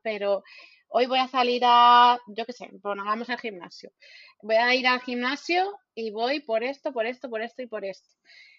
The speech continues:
Si la mayoría de veces es, pues, porque he comido mucho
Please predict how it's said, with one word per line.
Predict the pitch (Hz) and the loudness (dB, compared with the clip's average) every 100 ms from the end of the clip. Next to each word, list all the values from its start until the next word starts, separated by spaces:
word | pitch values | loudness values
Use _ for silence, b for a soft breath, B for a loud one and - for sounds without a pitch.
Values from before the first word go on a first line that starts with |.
| b _ | b _
Si | _ 277 269 | _ -4 0
la | 247 | 0
mayoría | 240 226 226 220 247 254 | 0 0 4 2 4 0
de | 262 | 0
veces | 262 262 254 233 - | -2 -2 -4 -8 -4
es, | 247 208 185 _ _ | -4 -2 -6 _ _
pues, | 208 196 | -10 -10
porque | - 202 196 - 196 190 - | -6 -4 -4 -6 -8 -8 -4
he | 220 214 | -4 -2
comido | 226 233 220 220 | -4 -4 -4 -4
mucho | 269 294 - | -4 -4 -8